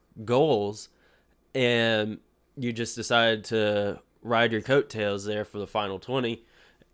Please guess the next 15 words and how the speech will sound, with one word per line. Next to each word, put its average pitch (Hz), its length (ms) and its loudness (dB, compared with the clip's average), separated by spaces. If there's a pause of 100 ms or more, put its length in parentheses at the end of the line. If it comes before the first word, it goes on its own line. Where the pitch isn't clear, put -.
and 113 420 0
then 104 400 -2 (1600)
the 120 220 -2
other 120 220 6
team's 110 320 -2
gonna 107 160 0
be, 101 100 -2
like, 92 300 -4 (520)
gonna 104 440 -4 (180)
be 110 140 -2
playing 117 400 2
with 101 240 -4 (500)
so - 360 0
much 127 280 0
desperation 117 880 -2